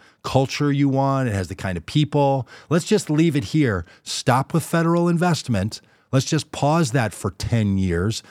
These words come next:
not put any new money in, and just circulate the money we have now, maintains the power in the hands of the people who currently have the money.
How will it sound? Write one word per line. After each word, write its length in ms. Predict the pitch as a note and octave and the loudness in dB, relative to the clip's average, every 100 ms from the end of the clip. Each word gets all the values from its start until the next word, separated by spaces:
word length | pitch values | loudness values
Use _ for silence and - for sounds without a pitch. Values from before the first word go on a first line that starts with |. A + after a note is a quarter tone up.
| - | -2
not 220 | B2 A#2 | 0 0
put 120 | - | 0
any 220 | A#2 B2+ D#3 | 2 2 2
new 140 | E3 | 2
money 320 | D#3+ D#3 B2+ | 2 2 0
in, 120 | G#2+ F#2 - | -2 -6 -10
and 180 | - A#2+ | -4 -2
just 260 | G#2 B2+ - | 0 -2 -2
circulate 920 | - - - D#3 D3 - E3 D#3 D3 | -8 -8 -2 0 0 -2 0 2 0
the 80 | D3 | 0
money 220 | C#3+ C#3+ | 2 2
we 160 | C#3 | 2
have 280 | A#2+ C#3 C#3+ | 2 0 0
now, 360 | B2 G#2 F#2+ F#2+ - - - | -2 0 -2 -6 -12 -20 -4
maintains 760 | B2 A#2+ A#2 - B2 D3+ D#3 A2 | 0 2 2 0 0 2 2 0
the 120 | C#3+ | -4
power 720 | - C#3+ C#3+ B2 G2+ F#2+ F#2 _ _ _ - | -2 0 0 0 -2 -2 -6 _ _ _ 2
in 160 | C#3+ | 4
the 120 | C#3+ B2+ | 4 4
hands 340 | B2 B2 A2+ | 2 2 0
of 80 | G#2+ | -2
the 60 | |
people 320 | G#2+ G#2+ - G#2+ | -2 -2 0 -2
who 40 | |
currently 320 | - A2 G2 | -2 -2 0
have 140 | G2 F2+ | 0 0
the 60 | |
money. 220 | F#2 D#2 | -2 -4